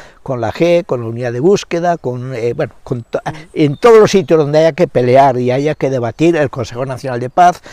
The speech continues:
eh, siempre posicionando el tema de los ni-, y visibilizando el tema de los niños y las niñas como sujetos de derechos,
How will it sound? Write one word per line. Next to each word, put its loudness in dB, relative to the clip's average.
eh, 4
siempre 2
posicionando 0
el -2
tema 2
de -2
los -4
ni-, -8
y 0
visibilizando -4
el -6
tema -4
de -2
los -4
niños -8
y -8
las -8
niñas -8
como -8
sujetos -4
de -4
derechos, -4